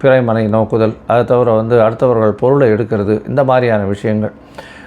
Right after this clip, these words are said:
அடுத்தது அவர்களுடைய மனசால் நினைக்கிறது, அடுத்தவர்கள் மனசை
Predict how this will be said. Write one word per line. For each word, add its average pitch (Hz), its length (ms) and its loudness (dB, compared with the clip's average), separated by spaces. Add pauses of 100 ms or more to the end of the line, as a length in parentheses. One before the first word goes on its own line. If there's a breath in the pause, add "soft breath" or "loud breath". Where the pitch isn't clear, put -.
(160 loud breath)
அடுத்தது 147 600 0 (160)
அவர்களுடைய 120 800 2 (200)
மனசால் 156 560 2
நினைக்கிறது, 127 440 -2
அடுத்தவர்கள் 123 500 0
மனசை 131 380 0